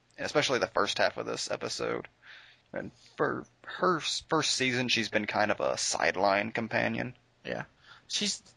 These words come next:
Speaker 2: like, the, the ones I've seen, uh, not all of them, but she's, she's always been, to me, seemed more of the, the woman in distress kind of role as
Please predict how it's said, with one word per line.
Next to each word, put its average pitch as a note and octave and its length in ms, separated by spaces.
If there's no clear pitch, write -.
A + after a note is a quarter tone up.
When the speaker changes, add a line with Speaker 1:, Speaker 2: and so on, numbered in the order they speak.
Speaker 2:
like, D#3 220
the, C#3+ 340
the C#3+ 80
ones D#3+ 200
I've D3 140
seen, C3+ 380
uh, F#2+ 360
not G3 240
all A#2+ 260
of F2 120
them, A#1 100
but D2 160
she's, - 680
she's - 260
always G3 220
been, E3 300
to - 120
me, E3 180
seemed C#3+ 280
more C3+ 400
of B2+ 280
the, F2+ 220
the G2+ 180
woman C#3+ 340
in C3 160
distress B2 640
kind A#2+ 240
of G#2 80
role B2+ 340
as - 360